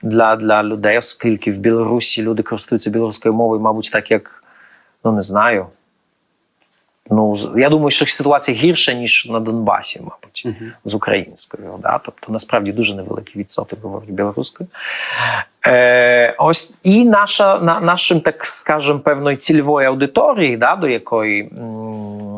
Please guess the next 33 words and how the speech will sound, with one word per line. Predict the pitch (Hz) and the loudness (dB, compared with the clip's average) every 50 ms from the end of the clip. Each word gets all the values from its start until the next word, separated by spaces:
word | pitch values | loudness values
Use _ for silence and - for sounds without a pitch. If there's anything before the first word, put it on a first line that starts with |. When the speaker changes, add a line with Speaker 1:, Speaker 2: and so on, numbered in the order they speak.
| 104 104 | -8 -8
Speaker 1:
були | 104 98 107 110 110 107 107 101 | -6 -2 -2 -2 0 -2 -2 -4
зв-, | 92 - 101 - - 101 104 | -4 -6 -6 -8 -12 -8 -6
звернені | 98 101 98 104 104 98 98 98 95 95 92 | -6 -2 0 0 0 0 -2 -6 -8 -8 -10
от | 95 95 | -10 -10
ці | - - - - 101 98 92 90 - _ _ | -8 -6 -4 -4 -2 -4 -4 -8 -12 _ _
зусилля, | - - 107 - - - 147 147 160 156 131 | -8 -6 -4 -2 -2 0 2 2 2 2 0
це, | - - - - | -2 -6 -8 -6
це | - - 156 | -4 -2 -2
було, | 151 139 131 127 123 117 117 120 | 0 0 0 2 2 2 0 0
певно, | 117 - 113 107 110 113 110 113 - | -4 -8 -10 -10 -8 -10 -10 -12 -16
таке | - - _ - - | -18 -20 _ -10 -8
патріотичне | - - - - - - 110 - - - - - - | -6 -6 -4 -4 -4 -4 -4 -4 -6 -6 -6 -4 -4
середовище | - - 110 104 104 107 104 110 135 - - - 175 190 - _ - - - - - - - - - _ - | -6 -4 -4 -4 -2 0 -2 -2 -2 -4 -4 -4 -6 -8 -12 _ -20 -20 -18 -16 -14 -14 -16 -16 -16 _ -4
білоруськомовне. | - 110 110 107 104 110 107 - - - 98 104 104 101 98 98 104 120 139 170 180 _ _ _ _ - - - - - - - - - - - - - - - _ - | -2 0 0 0 0 -2 -4 -4 -4 -2 -2 0 0 0 0 0 -2 -4 -6 -8 -8 _ _ _ _ -20 -20 -20 -16 -14 -12 -10 -10 -8 -6 -6 -6 -8 -8 -8 _ 0
Ось, | 117 120 123 135 139 - - - - - - | 2 4 4 2 2 0 -2 -4 -4 -2 0
і | 135 143 147 156 151 147 147 147 147 - | 2 4 4 6 6 6 4 4 4 2
від | 151 160 - | 2 2 2
самого | - 190 196 196 175 185 | 2 2 2 0 0 0
початку | 180 185 190 - - - - - - - 165 147 139 | 0 0 0 0 0 0 -2 -4 -2 0 2 2 4
якось, | 135 135 - - 143 139 135 - - - | 2 0 0 0 0 0 0 -2 -4 -4
да, | - 85 101 127 117 113 | -6 -2 0 0 0 0
дійсно, | 110 117 147 147 - - - 117 110 113 | 0 0 0 0 0 0 -2 -2 -2 -2
оце | 117 - - 120 | 0 -2 -2 0
гасло, | - 143 135 127 - - - 127 113 110 | 0 0 0 0 0 -2 -2 -2 -2 -2
воно | 104 117 117 120 | -2 -4 -4 -4
звуч-, | 120 113 120 135 - - - - | -4 -4 -4 -4 -4 -6 -4 0
воно | 127 151 160 160 | 2 2 2 2
у | |
нас | 151 151 143 - | 2 0 -2 0
так | - 123 120 120 | -2 -2 -2 -2
звучало, | 117 123 117 - - 135 120 117 117 113 | -4 -4 -2 0 0 2 2 2 2 0
звучало | 107 117 123 - - 127 117 117 | -2 -4 -4 -2 0 0 0 2
так: | 113 - 104 - | 0 -2 -2 -2